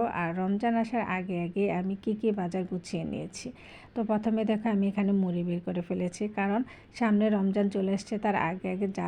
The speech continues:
পেরেছি কিছু একটু হলেও করে গুছিয়ে নিয়েছি। আর আমি সবসময় মাঝের বাজারটা আমি একসঙ্গে করার চেষ্টা করি, কারণ মাসের বাজারটা একসঙ্গে করতে পারলে অনেক সুবিধা হয়। আর এখানে দেখো, মুড়ি,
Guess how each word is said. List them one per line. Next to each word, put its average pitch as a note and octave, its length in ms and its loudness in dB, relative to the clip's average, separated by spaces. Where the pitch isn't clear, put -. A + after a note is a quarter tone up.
পেরেছি F#3 440 -2
কিছু C4 320 -2
একটু B3 220 -2
হলেও G3 380 0
করে F#3 240 0
গুছিয়ে F#3+ 400 -4
নিয়েছি। E3+ 420 -6
আর G3 160 2
আমি G3+ 180 4
সবসময় A#3 460 2
মাঝের G3+ 400 2
বাজারটা F3+ 520 -2
আমি F#3+ 180 0
একসঙ্গে G#3+ 460 0
করার F#3+ 300 -2
চেষ্টা F#3+ 340 -6
করি, - 240 -8
কারণ A3 320 4
মাসের G#3+ 420 4
বাজারটা G#3+ 400 0
একসঙ্গে G3+ 360 0
করতে G3+ 320 -6
পারলে G3 360 2
অনেক G3 300 2
সুবিধা F#3 460 -4
হয়। - 260 -6
আর G#3 160 2
এখানে A3 320 0
দেখো, G#3+ 240 0
মুড়ি, F#3 340 2